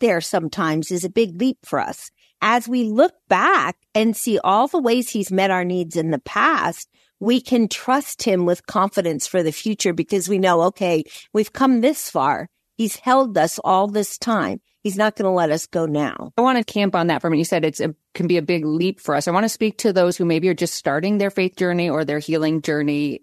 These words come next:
Speaker 2: For you, it was really a journey, right? It wasn't like you woke
Speaker 1: Oh,
Speaker 2: up
Speaker 1: yeah.
Speaker 2: one day and you're like, "Okay, I know God's amazing and I trust him and I love him," to where now I would say you, you're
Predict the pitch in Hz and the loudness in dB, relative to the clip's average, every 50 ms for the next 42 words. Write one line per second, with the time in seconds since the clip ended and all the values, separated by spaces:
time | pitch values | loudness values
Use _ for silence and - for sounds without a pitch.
0 | _ _ - 202 202 202 196 269 349 440 440 277 185 190 214 202 185 180 175 165 | _ _ -2 -2 -2 0 2 2 4 4 4 4 4 2 2 0 0 -2 -2 -2
1 | 190 196 202 202 196 185 175 175 170 147 185 185 190 180 160 143 131 131 143 147 | 0 2 2 4 4 4 2 2 0 0 0 0 2 2 0 0 0 0 0 0
2 | 175 185 170 196 202 190 196 190 185 - 196 185 190 190 185 202 190 190 - 196 | 0 0 0 0 0 0 -2 -2 -2 0 0 0 0 2 0 0 -2 0 -2 -2
3 | 185 185 185 185 170 175 175 180 185 175 165 160 160 - 208 202 - 202 151 156 | 0 0 0 0 2 0 0 0 0 0 0 0 0 -2 -2 -2 -2 -4 -4 -4
4 | - 165 175 214 202 208 214 214 196 214 208 208 202 196 185 196 233 254 220 226 | -4 -4 -4 -2 0 0 0 2 2 2 2 2 0 2 2 2 2 2 2 2
5 | 214 180 170 170 160 170 - - 208 208 - - - 208 185 170 165 165 170 196 | 2 2 0 0 -2 -2 -2 -2 -2 -2 -2 -2 -2 0 0 0 0 2 2 2
6 | 196 185 175 196 180 175 - - _ _ _ - - - 202 185 180 180 165 180 | 2 2 2 0 0 0 0 -4 _ _ _ -8 -2 2 4 4 4 4 4 2
7 | 170 170 170 175 180 175 170 170 175 175 165 156 - _ _ _ _ _ _ - | 2 2 2 2 0 0 0 0 2 2 0 0 -2 _ _ _ _ _ _ -4
8 | 175 170 170 170 165 151 - 165 160 165 160 160 160 151 - - 160 165 156 151 | -2 0 0 0 0 -2 0 0 0 0 2 0 0 0 0 0 0 0 0 -2